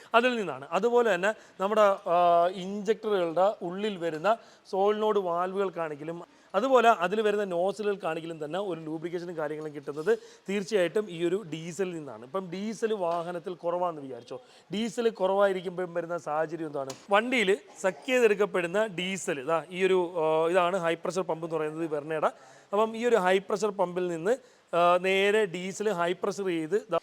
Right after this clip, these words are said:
ഈ ഒരു ലൈൻ കണ്ട, ഈ ലൈൻ വഴി നേരെ കോമൺ റെയിലിൽ വരുന്നു. കോമൺ റെയിലിൽ വന്നു കഴിഞ്ഞാൽ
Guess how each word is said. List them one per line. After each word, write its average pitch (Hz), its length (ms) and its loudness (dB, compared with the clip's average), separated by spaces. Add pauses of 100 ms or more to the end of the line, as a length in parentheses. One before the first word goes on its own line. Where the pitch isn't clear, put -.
(160)
ഈ 208 100 0
ഒരു 208 100 4
ലൈൻ 190 180 2
കണ്ട, 135 140 -10 (360)
ഈ 214 40 -2 (120)
ലൈൻ 175 260 2
വഴി 170 160 -2 (140)
നേരെ 160 260 0 (120)
കോമൺ 160 360 -6
റെയിലിൽ 151 260 -6
വരുന്നു. 110 200 -18 (320)
കോമൺ 226 380 0
റെയിലിൽ 208 240 2 (100)
വന്നു 180 220 -2
കഴിഞ്ഞാൽ 160 300 -4